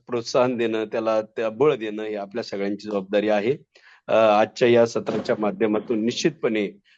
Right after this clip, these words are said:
आगामी वर्षामध्ये, अ, आपल्याला आपले विद्यार्थी, विद्यार्थ्यांची इंग्रजी विषयातली कॉम्पिटन्सी निश्चितपणे वाढलेली पाहायला मिळेल. बराच उशीर झालेला आहे, जवळपास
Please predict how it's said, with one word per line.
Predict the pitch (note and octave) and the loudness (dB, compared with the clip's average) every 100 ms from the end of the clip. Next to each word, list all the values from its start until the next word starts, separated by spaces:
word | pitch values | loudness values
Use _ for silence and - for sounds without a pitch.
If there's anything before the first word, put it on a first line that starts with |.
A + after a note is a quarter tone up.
| - | -4
आगामी | G#2+ A2 B2 B2 | 0 2 2 0
वर्षामध्ये, | A2+ G2+ - G#2+ G#2+ A2+ C#3+ - _ _ _ - | -2 -4 -6 -6 -4 -4 -4 -8 _ _ _ -2
अ, | G#2+ A2 G#2+ A2 A2 A2 - | 2 4 4 2 -2 -2 -4
आपल्याला | A2+ A#2 A2+ A2+ | -4 -2 2 2
आपले | G#2+ A#2 | 2 -4
विद्यार्थी, | G#2+ G#2 A2+ G#2+ G#2+ C3+ C#3 B2 A#2+ | -6 -4 -4 -4 -4 -6 -2 -4 -6
विद्यार्थ्यांची | A2 G#2 A2+ A#2+ A#2 G#2+ C3+ | -10 0 0 2 -2 0 0
इंग्रजी | A2+ G#2+ G#2 G#2+ | 2 2 0 -2
विषयातली | G#2+ A2 G2+ F#2+ | -2 -2 -2 -4
कॉम्पिटन्सी | G2+ G2 G2 G2 G#2+ - B2 | -4 -2 -2 -2 -2 -4 -6
निश्चितपणे | G2+ - G2+ G#2 G2+ | -6 -8 -6 0 2
वाढलेली | F#2+ F#2 F#2 G2 F3+ - _ _ _ | 2 0 0 0 -2 -6 _ _ _
पाहायला | - G#2+ | 0 2
मिळेल. | A#2 C#3 F3 | 2 -2 -2
बराच | A#2+ A2 A2 - | -4 -2 -2 -2
उशीर | A2+ G2+ D3+ | -4 -4 -4
झालेला | C#3 G#2 G#2+ G#2+ | 0 0 0 0
आहे, | C3 - _ _ _ A2 | -2 -10 _ _ _ -2
जवळपास | A#2 A#2 B2 A#2 | 0 2 0 -4